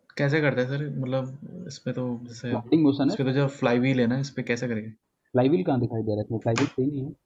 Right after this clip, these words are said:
Speaker 1: नहीं, नहीं। हाँ, तो सर, कैसे करेगा movement?
Speaker 2: देखो, ये क्रैंक है।
Speaker 1: अच्छा।
Speaker 2: ये crank आपकी rotate करेगी, clockwise या एंटी क्लॉकवाइज। जब ये crank rotate कर रही है, तो ये connecting rod क्या करेगी?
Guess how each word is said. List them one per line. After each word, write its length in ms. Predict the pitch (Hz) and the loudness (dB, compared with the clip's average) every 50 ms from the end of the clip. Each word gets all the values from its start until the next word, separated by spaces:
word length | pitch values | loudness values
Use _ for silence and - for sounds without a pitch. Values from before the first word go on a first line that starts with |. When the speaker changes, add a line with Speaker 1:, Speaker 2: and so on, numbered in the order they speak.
| _ _ _ _ _ _ _ _ _ - | _ _ _ _ _ _ _ _ _ -8
Speaker 1:
नहीं, 260 | - 131 131 135 143 | -4 -2 0 2 2
नहीं। 280 | 156 156 151 143 - - - - _ _ _ _ _ _ _ _ _ _ _ - - 117 117 | 2 2 0 -2 -4 -6 -10 -10 _ _ _ _ _ _ _ _ _ _ _ -10 -8 -4 0
हाँ, 140 | 120 123 127 | 0 0 0
तो 100 | 139 143 | 0 -2
सर, 180 | 143 147 147 | -2 -2 -2
कैसे 220 | 143 151 143 147 147 | 0 0 0 0 2
करेगा 220 | 143 135 127 123 | 2 2 2 2
movement? 400 | 123 123 120 120 127 139 147 139 - - _ _ _ _ _ _ _ _ _ _ _ _ - | 2 2 0 0 -2 -4 -6 -6 -10 -18 _ _ _ _ _ _ _ _ _ _ _ _ -2
Speaker 2:
देखो, 180 | 117 107 104 104 | -2 0 2 2
ये 100 | 107 113 | 0 0
क्रैंक 360 | 110 - 120 117 120 135 143 143 | 0 2 2 4 4 4 2 2
है। 140 | 151 175 180 - - _ _ _ _ _ _ _ _ _ _ _ _ _ _ _ _ _ _ _ _ _ _ _ _ _ - | 0 -4 -4 -8 -14 _ _ _ _ _ _ _ _ _ _ _ _ _ _ _ _ _ _ _ _ _ _ _ _ _ -18
Speaker 1:
अच्छा। 420 | 120 - - 120 120 117 - - _ _ - | -14 -6 -6 -6 -6 -6 -10 -18 _ _ -2
Speaker 2:
ये 80 | 120 113 | -2 0
crank 380 | - - 117 120 123 131 127 | 2 2 4 4 4 4 4
आपकी 220 | 123 120 120 - 139 | 2 2 4 4 4
rotate 320 | 139 127 120 117 101 95 | 4 6 4 2 -2 0
करेगी, 340 | - 95 90 87 87 95 98 | 0 0 0 0 0 0 -2
clockwise 480 | - 110 107 104 98 120 120 143 160 | 0 2 0 2 2 2 2 2 4
या 160 | 151 127 110 104 | 4 4 4 2
एंटी 220 | 101 90 101 95 | 0 0 -2 0
क्लॉकवाइज। 420 | 92 90 87 - - 87 92 92 - _ _ _ _ _ _ _ _ _ _ _ _ _ _ _ _ _ _ _ _ _ _ _ _ _ _ _ _ _ - | 0 -2 -2 -2 -2 -4 -4 -4 -8 _ _ _ _ _ _ _ _ _ _ _ _ _ _ _ _ _ _ _ _ _ _ _ _ _ _ _ _ _ 0
जब 140 | 117 120 120 | 2 4 4
ये 60 | 127 | 4
crank 340 | 123 - 123 113 117 131 139 | 4 4 2 4 4 4 4
rotate 340 | 135 131 117 139 139 139 139 | 2 2 4 4 2 2 2
कर 100 | 139 127 | 2 2
रही 100 | 139 143 | 2 2
है, 60 | 143 | 2
तो 60 | 151 | 0
ये 60 | 147 | 0
connecting 460 | - 127 117 113 107 - - 135 139 127 | 2 2 2 2 0 0 0 0 2 2
rod 200 | 127 131 135 - | 2 0 2 2
क्या 140 | 143 139 | 2 2
करेगी? 400 | 135 135 113 101 95 90 95 98 | 4 2 2 0 0 -2 -6 -12